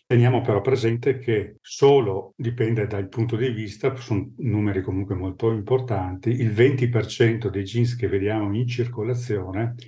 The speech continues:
hanno comunque avuto un contatto con la nostra tecnologia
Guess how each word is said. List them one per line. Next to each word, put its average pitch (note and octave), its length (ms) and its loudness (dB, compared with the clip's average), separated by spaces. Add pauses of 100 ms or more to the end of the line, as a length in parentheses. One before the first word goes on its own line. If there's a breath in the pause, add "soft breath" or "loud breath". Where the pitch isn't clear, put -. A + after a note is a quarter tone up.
(280 loud breath)
hanno A#2+ 280 2
comunque B2 340 2
avuto A#2 460 0
un A#2 200 2
contatto B2 920 -2
con A2+ 180 0
la A#2 120 4
nostra G2+ 440 -4
tecnologia G2 1000 -4